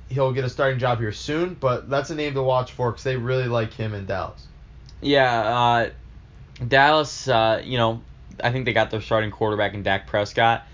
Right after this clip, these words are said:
Speaker 2: but, you know, that, is he the backup there or is he the third string?
Speaker 1: Backup.
Speaker 2: Backup, so
Speaker 1: He went from undrafted rookie free agent to the backup last year.
Speaker 2: So, yeah, they, they're really trusting in him,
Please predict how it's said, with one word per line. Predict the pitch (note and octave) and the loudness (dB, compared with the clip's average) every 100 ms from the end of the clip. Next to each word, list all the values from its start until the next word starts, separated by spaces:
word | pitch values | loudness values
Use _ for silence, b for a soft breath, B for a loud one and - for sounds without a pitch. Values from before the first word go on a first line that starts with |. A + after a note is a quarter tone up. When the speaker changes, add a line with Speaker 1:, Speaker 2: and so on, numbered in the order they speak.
| B B | B B
Speaker 2:
but, | A#2 G#2+ | 0 0
you | A2 | 0
know, | A2 | 0
that, | A2+ A#2+ F#2+ | 4 4 0
is | - A#2 | -4 -2
he | C#3 | 0
the | B2+ | 2
backup | A2+ A#2+ D#3 C#3+ | 4 4 2 0
there | D3+ D3+ | 0 2
or | C3 | 0
is | - | -2
he | |
the | G#2+ | -4
third | - G#2+ G#2 | -2 -2 -2
string? | - F2+ F#2 | -6 -8 -8
Speaker 1:
Backup. | A2+ G#2 - - - - - - | -6 -8 -8 -12 -14 -20 -20 -2
Speaker 2:
Backup, | A#2 A2+ A2+ G2+ - | 4 4 2 -4 -2
so | A2+ G#2+ B2 | 0 0 0
Speaker 1:
He | D#3+ | -4
went | F3 E3+ | -4 -4
from | E3+ D3 C3 A#2+ - - | -6 -8 -8 -10 -12 -6
undrafted | D3 E3 D#3+ D#3 D3+ B2+ | -4 0 0 0 -2 -4
rookie | C#3 C#3+ | -4 -6
free | A#2+ C3 | -4 -2
agent | A#2+ G#2 G2+ | -2 -4 -10
to | |
the | G#2+ | -6
backup | G2+ A2+ A2 G#2 | -2 -2 -2 -4
last | G#2+ G#2+ G#2+ | -2 -2 -4
year. | - - - - | -10 -14 -16 -18
Speaker 2:
So, | - B2+ A#2+ | -6 0 2
yeah, | A#2+ A2 | 2 2
they, | A#2+ B2 | 0 0
they're | B2 B2+ | 0 2
really | C3+ B2+ | 2 2
trusting | A#2+ B2 A#2 - A#2 | 0 0 0 -2 -4
in | A2+ | -2
him, | A2+ A2 G#2+ | -2 -2 -4